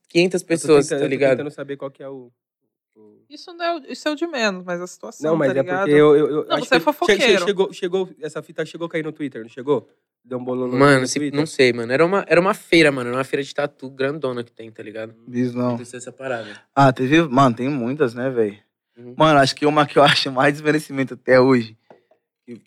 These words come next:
Speaker 4: foi, mano, quem fez foi uma batalha ainda, velho. Se eu não me engano, ela era de Guarulhos. Não sei se você lembra dessa fita. Que os caras fez um show, um evento, né, casa de show fechada.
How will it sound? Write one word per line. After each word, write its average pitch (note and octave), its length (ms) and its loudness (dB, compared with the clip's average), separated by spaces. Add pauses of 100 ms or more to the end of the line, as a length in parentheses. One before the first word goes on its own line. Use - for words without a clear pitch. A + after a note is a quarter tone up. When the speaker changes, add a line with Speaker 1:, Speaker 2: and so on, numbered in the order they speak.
Speaker 4:
foi, B2 160 -6
mano, C3 220 -2
quem B2 140 -16
fez A#2+ 160 -20
foi C3 100 -8
uma B2 80 -10
batalha C3+ 380 2
ainda, A#2+ 240 -2
velho. G#2 280 -4
Se - 80 -16
eu A#2 40 -20
não A#2 80 -14
me A#2 60 -10
engano, A2+ 180 -8
ela A2 140 -4
era A2 60 -2
de A2+ 60 -10
Guarulhos. A#2 600 -2
Não A2 80 -20
sei A#2+ 140 -14
se A#2 60 -18
você - 60 -12
lembra A#2 160 -10
dessa A2+ 160 -6
fita. - 320 -20 (400)
Que - 80 -20
os A2 60 -10
caras A#2 260 4
fez B2 140 2
um B2+ 100 2
show, B2+ 480 6 (160)
um A#2+ 160 4
evento, A#2+ 400 2
né, C3 140 -4
casa A2 200 -6
de A2 80 -20
show A#2 120 -10
fechada. A#2+ 520 -4